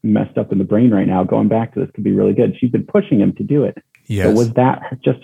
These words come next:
Speaker 1: an excuse for her to say, "You gotta do it"?
Speaker 2: Grosse Pointe is the hit gone wrong, not the blowing up of the millionaire's dog in the Pacific Northwest someplace?
Speaker 1: No, the guy, the guy at the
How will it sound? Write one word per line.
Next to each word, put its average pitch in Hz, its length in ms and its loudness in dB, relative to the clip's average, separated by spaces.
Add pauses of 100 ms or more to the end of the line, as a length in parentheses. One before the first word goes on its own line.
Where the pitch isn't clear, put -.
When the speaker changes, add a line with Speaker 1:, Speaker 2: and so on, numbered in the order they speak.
(300)
Speaker 1:
an 113 80 2
excuse 190 560 0 (120)
for 127 340 -2 (180)
her 107 160 2
to 104 320 -2 (560)
say, 113 120 2
"You 107 240 0
gotta 90 280 0
do 98 200 4
it"? 90 200 0 (640)
Speaker 2:
Grosse 123 320 0
Pointe 131 360 -2
is 131 120 -6
the 139 80 0
hit 143 220 -4
gone 127 240 0
wrong, 127 300 0
not 104 220 -4
the - 80 -6
blowing 101 360 0
up 98 160 -2
of 90 120 -4
the 90 80 -4
millionaire's 95 460 -2
dog 92 320 -4
in 92 80 -2
the 90 60 -2
Pacific - 380 -10
Northwest 95 400 -4
someplace? 107 380 2
Speaker 1:
No, 117 260 6
the 101 80 0
guy, 110 360 2
the 113 80 -2
guy 107 300 0
at - 140 -4
the 95 200 -4